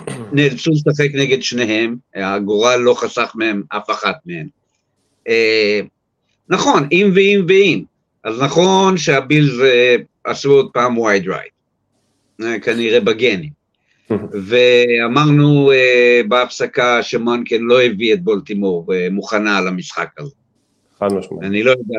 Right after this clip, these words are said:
Speaker 1: בדיוק למה ואיך, אה, ומה.
Speaker 2: אף אחד לא יודע,
Speaker 1: אבל,
Speaker 2: אף אחד לא יודע.
Speaker 1: אבל מצד שני, אם יש מישהו שכבר היה בסרט הזה, וכבר יודע איך לבוא,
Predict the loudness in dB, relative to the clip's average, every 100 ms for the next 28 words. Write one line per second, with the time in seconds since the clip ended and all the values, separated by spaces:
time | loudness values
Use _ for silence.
0 | -8 -8 -8 -2 0 0 0 -2 0 -2
1 | 2 2 2 -2 -8 -4 -4 -4 -6 -6
2 | -6 -6 -6 -4 -4 -2 -4 -2 -2 -4
3 | -4 -4 -4 -4 -6 -8 -14 _ _ _
4 | _ _ _ -2 0 0 -2 -2 0 0
5 | 0 -2 0 2 4 4 2 -2 -4 -2
6 | 0 0 0 -2 -2 -2 -4 -4 -6 -6
7 | -4 0 0 2 0 0 0 0 -2 0
8 | -2 -4 -12 -8 -8 -8 -10 -16 -20 -16
9 | -14 -6 -2 0 0 2 2 2 2 0
10 | -2 -4 0 4 4 4 2